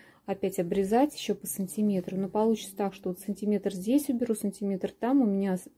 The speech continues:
плюс по сантиметру уйдёт, у меня будет вот такая ширина.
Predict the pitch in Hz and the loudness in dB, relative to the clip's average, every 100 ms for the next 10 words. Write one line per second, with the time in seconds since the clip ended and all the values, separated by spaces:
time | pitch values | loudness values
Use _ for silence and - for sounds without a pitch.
0 | _ 220 220 - - - 185 208 202 185 | _ 0 0 0 -8 -6 -4 0 0 0
1 | 196 196 277 214 196 220 208 - - 185 | 0 2 0 0 -2 0 -4 -6 -10 -4
2 | 202 208 208 202 190 175 | -2 -2 -4 -2 0 0